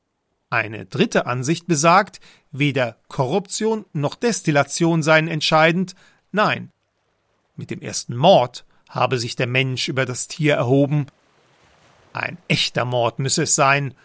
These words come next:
heimtückisch und schön durchdacht. Einen Totschlag im Affekt oder tumbe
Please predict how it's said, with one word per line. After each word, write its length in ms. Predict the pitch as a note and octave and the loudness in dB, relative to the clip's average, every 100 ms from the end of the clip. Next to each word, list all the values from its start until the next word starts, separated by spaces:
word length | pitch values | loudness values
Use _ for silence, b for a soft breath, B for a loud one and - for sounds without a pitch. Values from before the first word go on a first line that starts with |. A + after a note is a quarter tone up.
| b b _ _ - | b b _ _ 0
heimtückisch 720 | E3 D#3 - A#2+ - B2 - _ | 0 0 -6 -12 -12 -12 -14 _
und 160 | A2+ - | -10 -6
schön 260 | D3 F3+ | 0 0
durchdacht. 640 | C#3+ A2 C#3 D3+ - - - _ _ _ _ _ _ _ _ _ | 0 -2 -2 -2 -4 -16 -20 _ _ _ _ _ _ _ _ _
Einen 460 | - B2 A#2 G#2+ A#2 _ - | -8 -6 -6 -12 -18 _ -6
Totschlag 640 | F#3+ G3 - D3+ A#2+ A#2 | -4 -2 -2 0 0 -2
im 140 | - B2 | -6 -6
Affekt 540 | A#2 F3+ F#3 - - b b b - | -6 -4 -6 -8 -20 b b b -10
oder 340 | A2 G#2 - _ | -10 -8 -14 _
tumbe 600 | - C#3+ E3+ D3 C3+ A#2+ | -4 2 4 4 0 -4